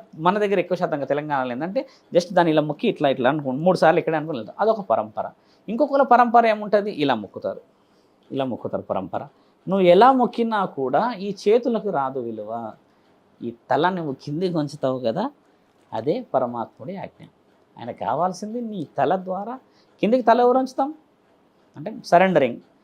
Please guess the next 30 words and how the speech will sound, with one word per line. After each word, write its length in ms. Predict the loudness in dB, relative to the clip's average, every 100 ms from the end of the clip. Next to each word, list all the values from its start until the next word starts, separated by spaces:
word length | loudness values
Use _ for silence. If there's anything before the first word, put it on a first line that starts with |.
| _ _
అంటే 120 | -4 4
దేవుడికి 360 | 6 8 6
సరెండరింగ్, 460 | 4 2 4 2 0
అంటే 140 | -2
దేవుడికి 380 | 4 4 4 0
అయితే 160 | -2 -2
విగ్రహాల 360 | 2 2 4
దగ్గర 160 | 2 0
సరెండరింగ్. 400 | 0 0 -2 -4
కాబట్టి 300 | -4 -4 -8 _ _ _ 0
దేవుడు 320 | 6 6 8
లాంటి 300 | 6 6 4
ఒక 140 | 2
గురువుని 320 | 4 4 4
నమ్మాం 360 | 0 -2 -4 -2
కాబట్టి 500 | 2 2 2 0 -4 -8 _ _ _ -12
గురువు 240 | -2 0 0
దగ్గర 300 | -2 -2 -4
కూడా 320 | -2 -2 -2
మోకరిల్లడం, 880 | -4 -6 -4 -2 -2 -2 -4 -8 -14 _ _ _
సాష్టాంగాలు 600 | -2 -2 0 -6 -4 -6 -4
చేయడం 280 | -4 -4 -8
కూడా 220 | -8 -8 -10 _ _ _ -2
దేవుడి 260 | 2 2
దగ్గర 260 | 0 -2 -2
చేసినట్టుగా 580 | -2 -6 -8 -12 -10 -12
అనేది 320 | -10 -10 -10
శాసనంలో 640 | -8 -10 -8 -10 -8 -10
రాసి 240 | -8 -8 -10
ఉంది. 140 | -16